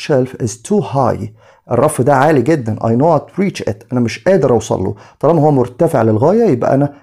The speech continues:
can't reach it، مش قادر أوصل له. اللي بعده بيكون عندي سؤال correct. السؤال الأول بيقول لي،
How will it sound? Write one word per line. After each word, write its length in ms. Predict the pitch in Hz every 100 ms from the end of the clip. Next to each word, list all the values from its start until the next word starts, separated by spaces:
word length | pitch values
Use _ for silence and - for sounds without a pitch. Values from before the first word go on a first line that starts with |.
| _ -
can't 400 | 185 160 117 -
reach 300 | 120 113 -
it، 180 | 107 117
مش 160 | 107
قادر 200 | - 113
أوصل 260 | 107 - -
له. 280 | - _ _ _ _ _ _ - _ _ _ _
اللي 120 | 175
بعده 220 | 190 190 175
بيكون 260 | 147 123
عندي 260 | 123 127 127
سؤال 520 | - - 117 113 113 - -
correct. 340 | - - _ _ _ _ _ - -
السؤال 260 | 190 185
الأول 260 | 180 156 170
بيقول 220 | 127 117
لي، 220 | 120 120